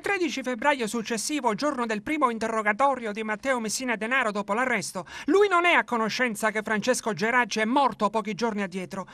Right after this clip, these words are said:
Il procuratore di Palermo Maurizio De Lucia e l'aggiunto Paolo Guido sollevano l'argomento Geraci e lui, Messina Denaro, rivendica innanzitutto di non avere voluto ucciderlo, nonostante fosse al corrente dell'indirizzo bolognese segreto dove ha abitato il pentito,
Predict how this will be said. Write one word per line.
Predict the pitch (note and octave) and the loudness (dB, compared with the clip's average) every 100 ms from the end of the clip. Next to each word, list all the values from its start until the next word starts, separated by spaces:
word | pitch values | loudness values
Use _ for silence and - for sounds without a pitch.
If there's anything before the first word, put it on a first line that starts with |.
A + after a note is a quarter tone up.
| - - | -12 -2
Il | A#3+ | -2
procuratore | B3+ D#4+ F#4 E4+ G#4+ G4+ | 2 0 4 4 4 0
di | E4+ | 4
Palermo | D#4 E4 E4 C#4 | 6 6 6 4
Maurizio | C4 C#4 D4+ - C4 | 4 4 2 0 0
De | A#3+ | 0
Lucia | A3+ - D4 B3 | -2 -2 0 2
e | |
l'aggiunto | A3+ G3+ C#4 B3 A3 | 2 0 -2 0 4
Paolo | C#4 B3 G#3+ | 4 4 2
Guido | B3+ A#3 F3+ - - | 0 -4 -6 -6 -2
sollevano | - F4 G4+ G#4 D#4 D4 | 4 6 4 4 4 4
l'argomento | C#4 C4 D4 D4+ B3+ A3+ | 2 2 0 2 2 2
Geraci | C4 C4 C4+ G#3 C#3 G#3 | 4 4 6 4 2 -4
e | C#4 | 0
lui, | G4+ G#4+ G4 | 6 6 6
Messina | D4 G#3+ D4 D4 | 0 -2 0 0
Denaro, | A3+ C#4+ D#4 B3 - - - | 2 4 4 2 -4 -10 -4
rivendica | C4+ D4 D4+ C#4 A3+ A3 | 0 4 4 4 0 0
innanzitutto | B3 B3 G#3 B3+ C4+ A#3+ | 2 2 0 -2 -4 -4
di | A3 B3+ | -2 0
non | D4 | 4
avere | D#4 D4+ C4+ | 6 6 6
voluto | A#3+ A#3+ A#3+ | 4 2 -2
ucciderlo, | A3 B3 G#3+ F#3+ F#3 G3 | 0 2 2 -2 0 -2
nonostante | G3 C#4+ B3+ - G#3+ D#3+ F#3 | 2 2 2 2 2 2 -6
fosse | - - - C#4+ G#3 A3+ | -8 -8 4 6 6 -2
al | G#3 | 0
corrente | B3 B3 F#4 F#4 B3+ | 2 6 4 4 -2
dell'indirizzo | A3+ A3 A3 A#3 B3 A#3 G3+ | -2 -2 -2 -4 -4 -4 -2
bolognese | A#3 C4 A3+ C4 A#3 G#3+ G3+ | 2 2 2 -2 -2 -2 0
segreto | A#3+ G3+ A3 C#4 - F#3+ | 0 0 2 2 0 -4
dove | G#3 A3 | -2 6
ha | A#3+ | 8
abitato | A#3+ D#3+ A3+ A#3+ G#3+ | 8 6 2 2 4
il | G#3+ A3+ | 2 -2
pentito, | A#3+ G#3+ A3 - | -2 -4 -4 -6